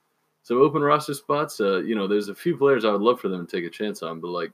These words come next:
most of them are already on two-way contracts. Like Raleigh Alkins, who played at Arizona, I loved him, but he's on a two-way with the Bulls. And then Trayvon Duval is how you're supposed to pronounce it. Um,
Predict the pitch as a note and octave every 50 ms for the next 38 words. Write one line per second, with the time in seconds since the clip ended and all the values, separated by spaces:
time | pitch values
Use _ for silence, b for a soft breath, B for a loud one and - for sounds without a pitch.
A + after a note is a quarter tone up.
0 | _ _ _ _ _ - _ _ _ _ _ _ _ - G#2 B2 C3+ C3+ - -
1 | A2+ G2 G2+ G2 F#2+ F2+ F#2 G2+ G2 F#2+ F#2 G2 G2+ G2+ F2+ - - E2+ D#2 D#2
2 | D#2 - D#2 D2+ D#2+ - C#2 D2 - E2 D#2 E2 F2 F#2+ G2 G2+ G2+ F#2+ F2+ F2+
3 | F#2 F#2 F#2+ F#2 - - F#2+ F#2 F#2 F2+ - - E2 - - F#2 F2 E2+ E2+ E2
4 | E2+ F2 E2 E2+ E2 E2+ F2 E2+ E2+ E2 E2 E2+ E2 - E2 E2 E2+ F2 E2+ E2+
5 | - - E2+ E2 E2 D#2+ D#2+ D#2 - F2 E2 E2+ E2+ D#2+ - - - E2+ E2 E2
6 | D#2 D#2+ D#2 D#2+ D#2 - E2+ E2+ E2+ E2+ E2+ E2 - _ _ _ _ _ _ _
7 | - F#2 F2 E2 E2 D#2+ D#2 - _ _ - - - - G#2+ G#2+ G#2 A#2 A2+ A2+
8 | A2+ A2 G2 A2 A2 F#2+ F#2+ G2+ G#2+ A#2 A2+ F#2+ F2 D2+ D2 E2+ - E2+ E2 D#2+
9 | - E2+ D#2+ D#2 D#2 D#2 - - D#2+ D#2 - - D#2 - E2 E2 E2 E2 - -
10 | D2 D2+ - _ _ _ _ _ _ _ _ _ _ - D#2 D2+ D2+ D2+ D2 D2+
11 | D2 B1 A#1+ -